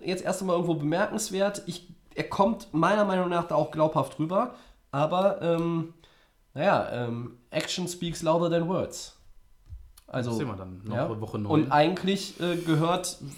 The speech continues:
Speaker 1: wenn die, wenn die Frau, ähm, vielleicht ist, d-,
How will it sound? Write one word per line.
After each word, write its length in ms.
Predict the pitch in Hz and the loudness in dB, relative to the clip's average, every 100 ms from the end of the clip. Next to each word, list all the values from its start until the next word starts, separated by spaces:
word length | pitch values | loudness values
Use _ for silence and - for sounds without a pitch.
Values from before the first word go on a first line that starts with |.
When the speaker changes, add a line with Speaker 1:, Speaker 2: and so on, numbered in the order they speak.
| - | -8
Speaker 1:
wenn 260 | 143 165 190 | -2 0 0
die, 240 | 160 151 147 | 0 -2 0
wenn 160 | 156 | 0
die 140 | 160 143 | 2 -2
Frau, 560 | - 170 180 202 - - - - - | -2 2 4 2 0 -10 -20 -20 -8
ähm, 580 | 147 147 147 147 143 139 - - - - - - | 0 2 4 4 2 0 -6 -18 -18 -18 -18 -6
vielleicht 420 | 156 151 165 - | 2 4 2 -2
ist, 200 | 147 - - - - 127 - _ | -10 -12 -20 -20 -16 -16 -16 _
d-, 120 | 131 | -14